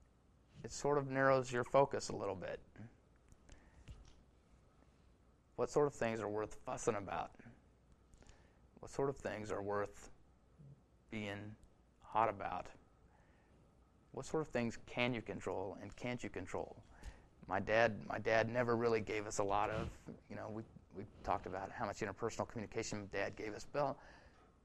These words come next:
I don't think Dad really put his faith in his ability to control us,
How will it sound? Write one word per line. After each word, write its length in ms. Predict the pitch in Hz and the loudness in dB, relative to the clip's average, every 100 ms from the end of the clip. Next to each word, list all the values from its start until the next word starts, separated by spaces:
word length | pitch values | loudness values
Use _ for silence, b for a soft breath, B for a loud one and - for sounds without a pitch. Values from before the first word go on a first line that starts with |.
| - - - - | -20 -20 -8 6
I 80 | 180 | 8
don't 200 | 220 - | 10 8
think 380 | 170 135 123 | 2 2 2
Dad 380 | 110 113 120 131 139 - - | 6 8 8 6 -2 -14 -8
really 300 | 123 127 131 - - - - - _ - | 0 4 4 2 -8 -20 -20 -20 _ -4
put 160 | 127 101 | -2 -2
his 240 | 117 - - | -4 -6 2
faith 320 | 135 131 127 | 6 6 4
in 320 | - 104 101 104 - - - | 0 0 -2 -8 -16 -10 4
his 200 | 165 151 | 6 6
ability 580 | 123 113 104 101 101 - | 6 6 4 2 -4 -8
to 60 | |
control 540 | - 110 - 113 104 - | -4 -4 2 2 2 2
us, 380 | 107 85 - | 2 2 0